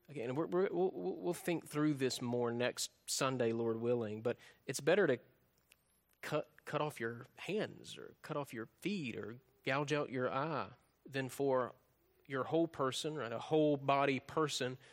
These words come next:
to be cast into hell and eternal fire. Right? We don't know truly what hell is like. Is it a literal fire? Is there a literal worm that never dies, feeding on the flesh that will never see decay?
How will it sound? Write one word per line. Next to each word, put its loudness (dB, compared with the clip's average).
to -6
be 0
cast -4
into -2
hell -4
and -6
eternal -2
fire. -6
Right? -6
We 2
don't 2
know 4
truly 2
what 0
hell 2
is -2
like. -4
Is 4
it 8
a 8
literal 6
fire? 2
Is 2
there 10
a 10
literal 10
worm 8
that 6
never 6
dies, 8
feeding 4
on 6
the 4
flesh 4
that 4
will 4
never 4
see 4
decay? 2